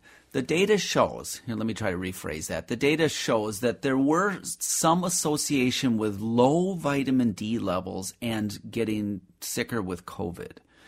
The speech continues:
There's no evidence that, like, treating covid with vitamin D helps. So these massive doses of vitamin D, that has not been shown to be true. But it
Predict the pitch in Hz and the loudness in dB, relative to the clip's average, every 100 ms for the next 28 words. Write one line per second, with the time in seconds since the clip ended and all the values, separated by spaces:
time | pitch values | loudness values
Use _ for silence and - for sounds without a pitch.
0 | - - - - - 131 131 123 135 143 | -20 -20 -20 -12 0 4 4 4 4 6
1 | 180 175 139 - 107 95 95 92 - - | 6 2 0 -2 -2 -2 -4 -4 -4 -6
2 | - - - 110 98 101 95 92 - - | -12 -10 0 0 0 -4 -6 -6 -10 0
3 | 127 135 131 120 101 101 117 107 98 92 | 6 6 8 6 4 2 2 0 -2 -4
4 | 95 104 98 95 92 92 90 90 73 - | -4 -4 -2 -2 -2 -4 -6 -6 -8 -6
5 | - 113 117 110 120 120 135 143 104 117 | -2 0 2 4 4 4 2 0 2 0
6 | 120 123 98 101 95 98 98 98 92 92 | 0 -2 -4 -4 -2 -2 -2 -4 -4 -4
7 | 87 120 151 165 151 123 120 113 107 - | -4 -2 -2 0 0 0 0 0 -2 -4
8 | 98 - 101 98 92 92 - 110 69 135 | -4 -4 -4 -4 -4 -8 -6 -8 -2 -2
9 | 165 190 | 0 -2